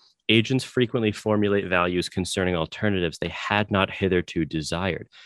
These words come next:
Initially, they do not or need not usually ask themselves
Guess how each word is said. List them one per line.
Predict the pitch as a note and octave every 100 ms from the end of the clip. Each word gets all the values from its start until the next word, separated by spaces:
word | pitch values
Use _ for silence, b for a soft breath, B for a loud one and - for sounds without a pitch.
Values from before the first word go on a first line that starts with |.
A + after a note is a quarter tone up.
| B
Initially, | - A2 C3+ D3+ A#2+ G#2 b b _ -
they | A#2
do | A2+ A2+
not | G#2+ A2 -
or | G2
need | F2+ F2+ G2 A#2 A2+
not | E2 D2+ D2+ - - _
usually | F2 F2 B2+ C#3 F#2+ D2+ -
ask | E2 D#2 - -
themselves | D#2 - E2 - -